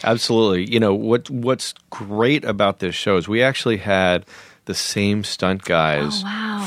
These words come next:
Speaker 1: from the pilot. And so I'm getting to work with them
Speaker 2: <laughs>
Speaker 1: and, and Paul, and we, we really, we sat, we actually picked an area of land at Frederick's Manor in which we could, um, almost, uh,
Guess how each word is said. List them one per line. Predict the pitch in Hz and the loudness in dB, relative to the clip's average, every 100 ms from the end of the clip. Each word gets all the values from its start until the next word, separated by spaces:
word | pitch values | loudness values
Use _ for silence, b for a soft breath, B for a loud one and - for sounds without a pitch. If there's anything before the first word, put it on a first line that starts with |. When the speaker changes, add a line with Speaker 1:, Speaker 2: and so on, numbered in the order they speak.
| 87 | -4
Speaker 1:
from | 104 95 90 | 0 2 0
the | 87 | -4
pilot. | 80 - 76 76 78 - b b b - | -6 -4 -2 -4 -8 -12 b b b -8
And | 82 | -6
so | - - 92 87 87 | -4 -2 0 0 -2
I'm | 92 87 | -4 -2
getting | 101 107 104 | 0 2 0
to | |
work | 95 101 98 | 0 0 -2
with | 90 98 | -6 0
them | 110 110 107 107 | 2 4 2 0
Speaker 2:
<laughs> | |
Speaker 1:
and, | 98 90 | -4 -6
and | - 92 90 | -6 -6 -6
Paul, | - 107 101 98 | -2 2 4 4
and | 90 | 2
we, | 95 | -2
we | 98 98 | -2 0
really, | 107 120 120 | 2 2 2
we | 101 | 0
sat, | 98 120 113 | -2 -2 0
we | 107 | 0
actually | 110 - 104 | 0 -2 -8
picked | - 147 139 | -4 -6 -2
an | 110 107 | -2 -2
area | 110 107 117 113 107 | 0 2 4 4 4
of | 104 98 90 | 4 0 -2
land | 90 92 95 90 | -2 0 0 -2
at | 87 90 | -2 -4
Frederick's | - 98 101 95 | -2 -2 -2 -4
Manor | 101 90 90 90 B B - | -2 -2 0 -2 B B -2
in | 98 | 0
which | 92 87 | 0 -2
we | - 90 | -2 -2
could, | - 90 85 b b b b - - | 2 2 0 b b b b -6 0
um, | 87 87 85 82 85 - _ - 110 107 | 2 2 0 -2 -4 -8 _ -14 -12 -4
almost, | 104 107 110 101 - - - 147 - - - | 0 4 4 2 -8 -16 -16 -12 -8 -6 0
uh, | 98 90 87 85 85 | 2 4 4 4 2